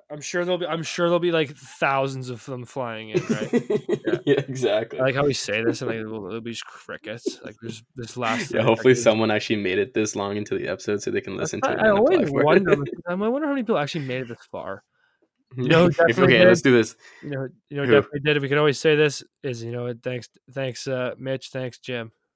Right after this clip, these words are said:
Speaker 1: for making it.
Speaker 2: That's exactly right. That's
Speaker 1: You know
Speaker 2: exactly
Speaker 1: what?
Speaker 2: right.
Speaker 1: I know my dad's listening to this, so thanks,
Speaker 2: Yep.
Speaker 1: thanks,
Speaker 2: Same
Speaker 1: Dad, for
Speaker 2: here. Actually,
Speaker 1: listening. I can always count on you. And
Speaker 2: big
Speaker 1: actually, you know what?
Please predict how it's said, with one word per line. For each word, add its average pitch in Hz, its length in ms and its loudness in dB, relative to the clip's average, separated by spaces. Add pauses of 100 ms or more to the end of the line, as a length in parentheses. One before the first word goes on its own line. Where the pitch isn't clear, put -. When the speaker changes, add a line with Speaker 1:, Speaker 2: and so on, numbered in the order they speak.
Speaker 1:
for 123 100 -16
making 120 300 -8
it. - 20 4
Speaker 2:
That's 110 200 2
exactly 110 580 2
right. 98 380 0
That's 120 120 -6
Speaker 1:
You 123 60 2
know 127 80 0
Speaker 2:
exactly 139 260 6 (140)
Speaker 1:
what? 170 120 6
Speaker 2:
right. - 220 0 (140)
Speaker 1:
I 151 60 0
know 156 200 0
my 156 200 2 (100)
dad's 147 320 0
listening 139 440 -4
to 131 80 -10
this, 131 260 -4
so 120 340 -6
thanks, 120 60 4
Speaker 2:
Yep. 107 280 4 (200)
Speaker 1:
thanks, 135 200 -4
Speaker 2:
Same 101 160 2 (120)
Speaker 1:
Dad, - 60 2
for 120 40 -8
Speaker 2:
here. 107 200 4
Actually, 147 280 2
Speaker 1:
listening. 160 120 0 (260)
I - 20 -20
can 147 220 -4
always 156 380 6
count 143 280 -2
on 139 160 -6
you. 127 240 -10 (460)
And 143 100 -2
Speaker 2:
big 151 80 -2
Speaker 1:
actually, 135 320 6
you 117 80 6
know 143 60 6
what? 139 40 6